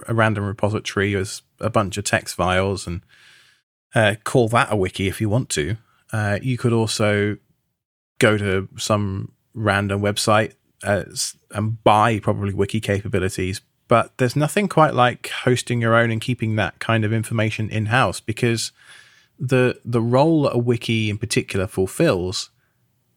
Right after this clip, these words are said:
often is to store proprietary, you know, custom information, you know, maybe Wi-Fi passwords for your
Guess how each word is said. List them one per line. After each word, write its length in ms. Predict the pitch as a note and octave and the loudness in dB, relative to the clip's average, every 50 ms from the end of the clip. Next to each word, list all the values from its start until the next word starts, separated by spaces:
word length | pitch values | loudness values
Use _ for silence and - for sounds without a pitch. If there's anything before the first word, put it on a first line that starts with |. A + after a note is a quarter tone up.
| _ _ _ _ - | _ _ _ _ 0
often 400 | B2 B2 - - - F#2+ F#2+ F#2+ | 0 0 0 0 -4 -4 -2 -2
is 140 | F#2+ G2 - | -4 -6 -6
to 120 | - - | -8 -6
store 600 | G#2+ - - - A#2 A2 G#2+ G#2 G#2 G#2 G2+ G2+ - _ _ _ _ _ _ _ _ _ _ _ _ _ _ _ _ _ | -4 -4 -2 0 0 0 2 2 2 0 -2 -4 -6 _ _ _ _ _ _ _ _ _ _ _ _ _ _ _ _ _
proprietary, 840 | - - G#2 - - A2 G#2+ G#2 - - - A2 G#2 G2+ G2+ G2+ G#2 - _ _ _ _ - | -2 -2 0 2 4 4 4 4 2 -2 -2 -2 -2 -2 -2 -4 -6 -10 _ _ _ _ -8
you 120 | - A2+ | -6 -4
know, 180 | F#2+ F2 F#2 F#2+ _ | -4 -4 -4 -6 _
custom 420 | - - - A2 - - - G#2 G#2+ | -8 -4 -2 -2 -2 -2 -2 -2 -2
information, 640 | A2 A2 - - G#2 A#2 B2 C3 - - G2 E2+ | -2 -2 -2 0 0 0 0 0 -2 -4 -4 -4
you 80 | F2+ G2+ | -4 -4
know, 140 | G2 F#2+ G2 - _ _ - - - | -4 -6 -6 -8 _ _ -20 -20 -16
maybe 360 | - - G#2+ G2+ G2 G#2+ G#2+ | -10 -6 -4 -4 -4 -2 -2
Wi-Fi 400 | G#2+ A#2+ A2 G2 G#2 - E2 F2+ | -2 0 0 0 0 -2 -4 -4
passwords 560 | - - D#2 D#2+ - - G#2+ F#2+ F2+ E2+ - | -4 -4 -6 -6 -4 -2 -2 -2 -2 -2 -4
for 100 | - F#2+ | -2 0
your 220 | F#2 F2 F2 G2 | 0 0 0 -2